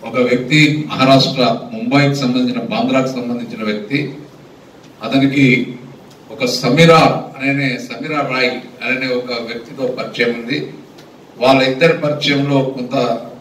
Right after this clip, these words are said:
మనీ, ఆ, ఇచ్చుకోవడం అనేది జరిగింది. సమీరా ఒక పదివేల లక్షల రూపాయలు ఇతనికి ఇచ్చే విషయంలో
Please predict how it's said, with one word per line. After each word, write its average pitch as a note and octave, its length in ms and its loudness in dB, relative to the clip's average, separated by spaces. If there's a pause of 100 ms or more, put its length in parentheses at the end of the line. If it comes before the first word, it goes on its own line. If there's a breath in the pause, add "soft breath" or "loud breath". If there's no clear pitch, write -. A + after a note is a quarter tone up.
(160)
మనీ, B2 500 2 (400)
ఆ, A2+ 180 2
ఇచ్చుకోవడం B2 540 -2
అనేది A2+ 160 -6
జరిగింది. B2 540 -2 (460)
సమీరా D#3+ 400 6
ఒక D3 180 2
పదివేల C#3 460 2
లక్షల C#3+ 220 -2
రూపాయలు C#3+ 440 0
ఇతనికి B2+ 280 -6
ఇచ్చే C#3+ 260 -6
విషయంలో B2 580 -6